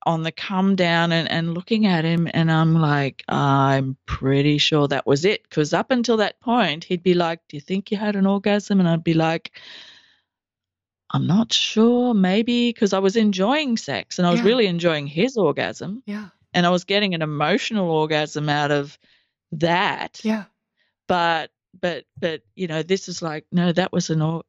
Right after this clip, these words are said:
Speaker 1: this," you know, and we're, it was very much, Well, we know, we, we know what to do now. <laughs> And that, that sort of set the tone. So every time we had sex after that, we would always make sure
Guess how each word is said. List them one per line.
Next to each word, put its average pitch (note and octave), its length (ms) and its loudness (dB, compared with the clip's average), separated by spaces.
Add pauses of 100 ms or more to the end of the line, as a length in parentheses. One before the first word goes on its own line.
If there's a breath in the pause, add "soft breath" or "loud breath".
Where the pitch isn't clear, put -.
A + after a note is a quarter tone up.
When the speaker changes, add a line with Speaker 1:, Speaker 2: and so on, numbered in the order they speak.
Speaker 1:
this," - 460 0
you E3 140 2
know, D3+ 240 2
and D#3 100 0
we're, D#3 200 2 (400 loud breath)
it - 160 0
was D#3+ 180 2
very F3+ 200 2
much, E3 260 -2
Well, F3+ 540 0 (240)
we F3 120 2
know, F3+ 260 2
we, G3 180 -6 (120)
we E3 140 -2
know F#3 140 0
what D4 120 0
to B3+ 60 -8
do D4 200 0
now. D#4+ 380 0 (220)
<laughs> - 760 -2 (540 loud breath)
And A3+ 340 0 (100)
that, A3+ 220 -4 (180)
that A3+ 260 -4
sort G#3+ 240 -10
of G#3 100 -10
set - 300 -10
the F3+ 80 -12
tone. F3+ 520 -6
So E3+ 380 0
every F3+ 240 2
time F#3+ 240 -2
we F3+ 120 0
had F3+ 200 -4
sex - 300 -4
after E3+ 320 -2
that, D#3+ 280 -2 (340 soft breath)
we F3 80 2
would F3+ 160 4
always F#3 360 -2
make F3 220 -2
sure E3 580 0